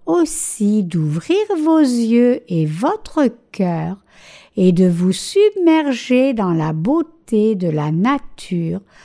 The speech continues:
donnée par Dieu. Mes chers croyants, tout comme nous donner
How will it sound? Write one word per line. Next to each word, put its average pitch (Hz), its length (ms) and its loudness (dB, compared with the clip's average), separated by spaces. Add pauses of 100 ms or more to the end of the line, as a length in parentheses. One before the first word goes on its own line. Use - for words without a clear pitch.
(240)
donnée 240 840 4 (140)
par 135 280 -8 (100)
Dieu. 277 520 -6 (1600)
Mes 156 220 0
chers - 480 -4
croyants, 156 840 -2 (600)
tout 349 220 4
comme 214 560 2
nous 170 280 0
donner 226 760 2